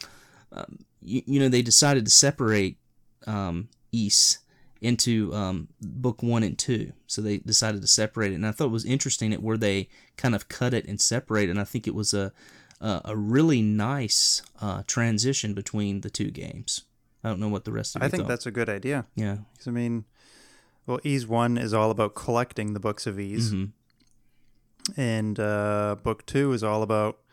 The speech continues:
Speaker 2: um, is it returning them to, to the statues?
Speaker 1: Right, returning them to the shrines.
Speaker 2: Ret-, to the shrines,
Speaker 1: Right,
Speaker 2: yeah.
Speaker 1: right.
Speaker 2: So,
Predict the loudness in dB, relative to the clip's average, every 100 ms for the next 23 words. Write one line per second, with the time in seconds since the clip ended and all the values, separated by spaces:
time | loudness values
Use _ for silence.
0 | _ _ _ _ _ _ _ -14 -6 -2
1 | 0 -2 -6 -10 _ _ -8 -6 -6 -6
2 | -8 -2 2 4 2 0 -2 -2 -6 -8
3 | -4 -2 -2 -2 -2 -6 -10 _ _ _
4 | _ _ _ _ _ _ -12 -6 -4 -2
5 | 0 0 -2 -2 0 -2 -6 -14 -6 -4
6 | -4 -6 -8 -10 -8 -8 -8 -8 -12 -16
7 | _ _ _ _ _ -6 -6 -6 -10 -10
8 | -8 -6 0 0 0 -2 -4 -2 -2 -4
9 | -10 -14 -10 -8 -10 -14 _ _ _ _
10 | _ -8 -4 -2 -2 -4